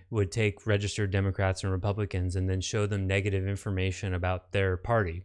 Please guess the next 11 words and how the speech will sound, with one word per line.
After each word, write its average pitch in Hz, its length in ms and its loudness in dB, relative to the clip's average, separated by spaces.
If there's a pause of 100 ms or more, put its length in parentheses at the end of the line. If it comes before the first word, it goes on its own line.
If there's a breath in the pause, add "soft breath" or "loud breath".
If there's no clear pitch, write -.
actual 117 400 -2
facts. - 540 -4 (600 soft breath)
And 110 160 2
then 110 140 4
they 110 100 4
would 104 320 0
test - 400 0
to - 80 -4
see 98 520 0
whether 98 600 0
it, 101 340 -6